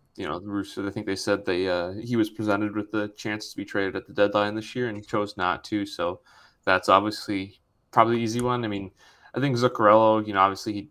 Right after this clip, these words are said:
really struggled the last half of the year, but it seems like a guy that obviously the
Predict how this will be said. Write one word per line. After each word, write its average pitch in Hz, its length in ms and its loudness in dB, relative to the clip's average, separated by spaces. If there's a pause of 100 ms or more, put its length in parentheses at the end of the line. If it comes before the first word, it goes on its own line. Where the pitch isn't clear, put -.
(120)
really 107 180 0
struggled 104 420 -2
the 110 60 -4
last 104 380 -2
half 113 220 -4
of - 80 -20
the 120 80 -6
year, 120 400 -4
but 87 100 -4
it - 300 -8
seems 127 440 -6
like 107 380 -2 (300)
a 123 40 -4
guy 98 300 0
that 92 300 -6 (680)
obviously 95 400 4
the 107 240 -4